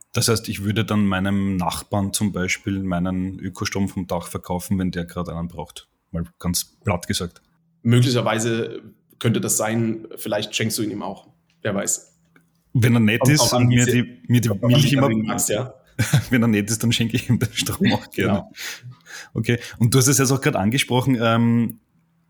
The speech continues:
Speaker 1: Autos sind auch ein Thema für euch,
Speaker 2: Ja, absolut.
Speaker 1: die über diese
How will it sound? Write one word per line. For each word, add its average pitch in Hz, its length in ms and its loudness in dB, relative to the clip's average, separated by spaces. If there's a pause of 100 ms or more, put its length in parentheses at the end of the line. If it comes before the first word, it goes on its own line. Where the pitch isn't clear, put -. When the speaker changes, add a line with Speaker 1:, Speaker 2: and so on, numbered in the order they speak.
Speaker 1:
Autos 127 460 2
sind 113 160 2
auch 165 160 2
ein 117 160 4
Thema 95 260 -2
für - 160 -6
euch, 85 320 -4 (800)
Speaker 2:
Ja, 110 160 -4
absolut. - 260 -4
Speaker 1:
die 110 140 4
über 110 300 0
diese 104 240 -2